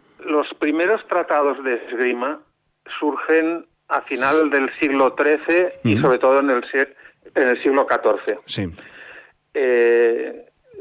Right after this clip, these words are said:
Speaker 1: curiosamente, no están relacionados con el mundo militar.
Speaker 2: Sí.
Speaker 1: Están relacionados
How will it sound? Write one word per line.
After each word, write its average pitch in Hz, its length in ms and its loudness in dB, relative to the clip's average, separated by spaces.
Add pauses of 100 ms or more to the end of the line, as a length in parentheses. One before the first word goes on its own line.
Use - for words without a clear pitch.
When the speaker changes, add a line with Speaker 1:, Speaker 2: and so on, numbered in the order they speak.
(120)
Speaker 1:
curiosamente, 170 1200 0
no 156 240 2
están 165 1000 -2
relacionados 151 840 2
con 151 200 0
el 131 100 2
mundo 139 280 2
militar. 110 600 0 (220)
Speaker 2:
Sí. 104 180 -4 (560)
Speaker 1:
Están 156 180 -2
relacionados 160 920 0